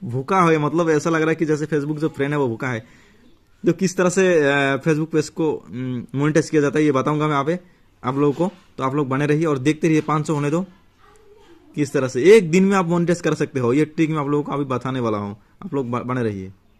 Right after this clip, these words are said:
लास्ट तक जो, देखते रहिए और पाँच सौ होने दो खाली। इसको अपडेट करता हूँ एक बार, एक बार और अपडेट कर लेता हूँ। ये सेवेंटी थ्री हो गया और तेज चाहिए। अ, एक मिनट बताया दोस्तों, लेकिन थोड़ा ज़्यादा टाइम हो गया, डेढ़ दो मिनट हो गया, तो कोई बात नहीं,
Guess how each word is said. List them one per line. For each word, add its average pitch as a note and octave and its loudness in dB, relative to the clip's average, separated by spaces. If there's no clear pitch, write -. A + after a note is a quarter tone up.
लास्ट B2 -4
तक D#3+ -2
जो, B2 -6
देखते B2+ -4
रहिए C3 0
और C3+ -2
पाँच C#3 -4
सौ D3 -4
होने A#2+ -4
दो G#2+ -4
खाली। G2+ -4
इसको G2 -10
अपडेट A2+ -6
करता A#2 -6
हूँ A#2 -4
एक G#2+ -8
बार, C#3 -8
एक A#2+ -4
बार B2+ 2
और B2 -2
अपडेट C3 -4
कर B2+ -4
लेता B2 -4
हूँ। B2+ -6
ये B2+ -6
सेवेंटी C3 -4
थ्री B2+ -8
हो B2 -2
गया C3+ -6
और B2+ -4
तेज C3+ -4
चाहिए। B2+ -6
अ, - -20
एक C3 -6
मिनट D#3 -4
बताया C#3+ -2
दोस्तों, D3 -2
लेकिन C#3+ -2
थोड़ा C#3+ -2
ज़्यादा C3+ 0
टाइम D3 -4
हो C#3 -6
गया, D#3+ -4
डेढ़ C3+ 2
दो D3+ 0
मिनट D3 0
हो B2 -2
गया, D3 -2
तो D#3 -6
कोई D#3 0
बात C#3+ 0
नहीं, D#3 -6